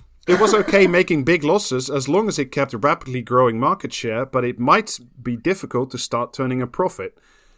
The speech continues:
Speaker 1: You know, you know, so it's, <laughs> it's, it's almost as if that exactly
Speaker 2: I mean,
Speaker 1: came true.
Speaker 2: there's such a, it's, that's just so fucking insane to me. Like,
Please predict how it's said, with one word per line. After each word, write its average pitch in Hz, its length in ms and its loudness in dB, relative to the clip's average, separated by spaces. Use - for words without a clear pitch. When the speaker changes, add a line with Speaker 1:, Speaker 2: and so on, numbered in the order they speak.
Speaker 1:
You 143 140 0
know, 127 220 0
you 151 180 0
know, 107 240 -4
so 147 320 4
it's, 139 300 -2
<laughs> - 20 0
it's, 113 300 -6
it's 156 180 0
almost 202 360 2
as 123 140 -2
if 117 140 -6
that 139 220 -2
exactly 135 460 -4
Speaker 2:
I 294 40 0
mean, 339 80 -2
Speaker 1:
came 302 180 -2
true. 403 280 -4
Speaker 2:
there's 330 140 -4
such 480 340 0
a, 381 100 -4
it's, - 340 -2
that's 320 400 -8
just - 280 -6
so 320 380 0
fucking 254 680 -2
insane 262 640 2
to 202 140 -4
me. 147 160 0
Like, 156 340 0